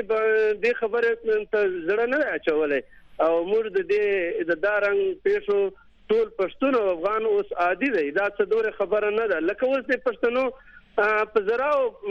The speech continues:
پښتنو مشران ووژل شول. دا څه غرض و؟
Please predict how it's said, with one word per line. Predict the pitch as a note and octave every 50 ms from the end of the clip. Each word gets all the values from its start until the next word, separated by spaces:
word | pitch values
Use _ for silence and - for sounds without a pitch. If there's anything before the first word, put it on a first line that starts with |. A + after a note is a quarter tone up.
| G3+ G3+ F#3+ -
پښتنو | G3 - - G#3 G#3 G#3+ G#3+ G#3
مشران | G3+ G3 - - G3 G3+ G#3 G#3 G3+ G3+
ووژل | F#3+ G3+ A3+ A3+ G3 D#3+ D3+ D#3+ C#3+ A#2+ -
شول. | - C3 A2+ G2 - - - - - -
دا | E3+ F3 F#3+ G3 F#3+
څه | F#3 F#3 - A#3 A#3 A3
غرض | B3 B3 A#3+ A#3+ A3+ G#3+
و؟ | A3+